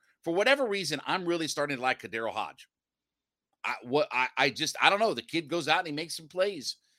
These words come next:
for you out there. I was disappointed in the pass rush. Coming off of a, a week where we had four sacks last week, the Rams gave up seven. You knew that the Rams would take that personally. But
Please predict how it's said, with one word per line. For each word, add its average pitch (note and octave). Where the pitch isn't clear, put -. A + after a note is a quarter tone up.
for C3
you A2
out G2
there. C#2+
I E3+
was F3
disappointed G3+
in G#3
the G#3
pass A3
rush. A2
Coming G#3
off G3+
of D#3+
a, D#3
a C3+
week D#3+
where E3+
we E3
had D3+
four E3+
sacks F3
last F#3
week, F#3
the A#2+
Rams D#3+
gave F#3
up E3+
seven. F#3
You E3+
knew A3+
that G#3+
the E3+
Rams E3
would C#3
take D3+
that C3+
personally. C#3+
But E3+